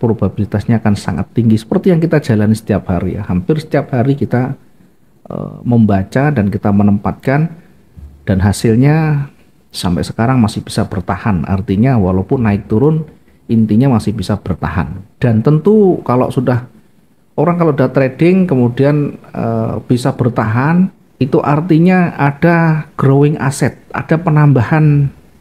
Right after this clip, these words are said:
aset kita. Karena tidak mungkin kalau bertahan sampai sekarang, eh, tidak ada penambahan aset. Ya, mungkin yang ada nanti menambah utang kita, yang ada kita menjual aset kita.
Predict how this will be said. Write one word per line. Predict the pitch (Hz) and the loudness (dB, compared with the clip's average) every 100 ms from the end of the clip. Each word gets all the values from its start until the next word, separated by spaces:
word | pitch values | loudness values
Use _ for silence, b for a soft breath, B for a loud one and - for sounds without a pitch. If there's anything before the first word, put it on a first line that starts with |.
| - | -4
aset | 139 165 | -2 -2
kita. | 170 113 85 82 - - _ _ _ _ _ _ _ _ _ _ _ _ _ | -2 -4 -4 -10 -14 -20 _ _ _ _ _ _ _ _ _ _ _ _ _
Karena | 107 170 | 0 2
tidak | 170 139 123 | 2 2 2
mungkin | 180 220 226 185 | 2 4 2 2
kalau | 147 123 - | 2 0 0
bertahan | - 135 143 139 | -2 0 2 2
sampai | 127 113 | 2 2
sekarang, | 117 113 117 160 180 180 180 - _ _ _ _ _ _ _ | 0 -2 0 2 4 2 -2 -12 _ _ _ _ _ _ _
eh, | 76 104 107 104 101 92 95 B B - _ _ _ _ - | -8 -4 -2 -2 -2 -4 -8 B B -20 _ _ _ _ -4
tidak | 117 101 | -2 0
ada | 127 | -2
penambahan | - 143 131 120 117 | -2 0 2 2 2
aset. | 151 - 120 - - - _ _ | 0 0 -4 -4 -20 -20 _ _
Ya, | - _ | -20 _
mungkin | 151 214 214 240 208 202 - B B - | 0 0 2 2 2 0 -10 B B -2
yang | 127 | -2
ada | 131 139 160 | 0 -2 0
nanti | 151 160 | 0 2
menambah | 156 143 131 120 143 160 - - _ | 2 2 4 4 2 0 -8 -20 _
utang | 156 - 139 127 | -4 0 0 0
kita, | 131 117 76 - - - - | 0 -2 -4 -8 -20 -20 -4
yang | 117 113 | 0 0
ada | 113 151 | 0 0
kita | 131 131 135 | -2 0 2
menjual | 131 117 117 127 143 160 | 4 4 2 2 0 -2
aset | - 123 110 | -4 -2 -4
kita. | - 101 - | -4 -8 -10